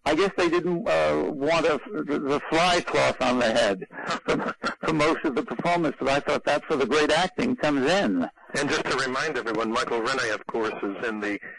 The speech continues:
Speaker 2: wonderful science fiction, the feature film, The Day the Earth Stood Still.
Speaker 1: Oh, it was wonderful.
Speaker 2: And I think Tom Cruise is also doing, it's not, it's, uh, it's either Keanu Reeves or, I think it's Keanu Reeves, excuse me, who's going to be in the new,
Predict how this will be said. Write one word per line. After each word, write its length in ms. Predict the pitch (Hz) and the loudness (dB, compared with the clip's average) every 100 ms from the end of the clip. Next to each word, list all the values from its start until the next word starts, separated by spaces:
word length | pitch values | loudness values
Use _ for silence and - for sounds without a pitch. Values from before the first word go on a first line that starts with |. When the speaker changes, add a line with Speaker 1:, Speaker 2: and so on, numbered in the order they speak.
| - _ | -20 _
Speaker 2:
wonderful 460 | 113 135 131 - 107 90 | -4 -2 -2 -2 -4 -4
science 240 | 117 110 - | -6 -6 -6
fiction, 320 | 107 - 110 | -6 -6 -8
the 100 | 101 | -8
feature 380 | - 117 - 107 - | -6 -6 -4 -8 -6
film, 180 | 110 104 | -6 -6
The 80 | 101 | -4
Day 200 | 117 113 | -2 -2
the 100 | 107 | -2
Earth 180 | 107 - | -4 -6
Stood 140 | - 196 | -8 -8
Still. 20 | 120 | 0
Speaker 1:
Oh, 300 | 156 202 160 | 2 4 2
it 80 | 127 | 0
was 80 | 107 | 0
wonderful. 560 | 123 160 - - - - - - | 0 -2 -4 -6 -8 -12 -12 -4
Speaker 2:
And 100 | - | -2
I 60 | - | 0
think 220 | 170 - | -4 -4
Tom 260 | 190 190 | -2 -2
Cruise 640 | 175 - 220 254 107 104 101 | -4 -6 -4 -2 -2 -4 -2
is 80 | |
also 320 | 110 104 107 95 | -2 -2 -4 -4
doing, 360 | 107 104 101 | -4 -4 -6
it's 140 | 98 - | -8 -6
not, 180 | 156 - | -6 -6
it's, 140 | - | -10
uh, 160 | - - | -6 -6
it's 220 | 143 - | -6 -6
either 140 | 185 160 | -4 -4
Keanu 440 | - 147 196 175 | -4 -4 -2 -2
Reeves 240 | 160 165 131 | -4 -6 -6
or, 280 | 120 110 107 | -6 -6 -8
I 40 | |
think 200 | 107 104 | -8 -8
it's 100 | - | -10
Keanu 380 | - 135 120 101 | -8 -6 -4 -4
Reeves, 220 | 110 87 - | -4 -6 -10
excuse 320 | - - 110 | -10 -10 -8
me, 120 | 101 - - - _ - | -12 -14 -18 -18 _ -8
who's 140 | 113 | -6
going 200 | 120 120 | -4 -4
to 80 | 117 | -4
be 160 | 113 110 | -4 -4
in 220 | 110 104 | -6 -8
the 140 | 101 98 151 | -10 -8 -6
new, 320 | 202 82 | -4 -6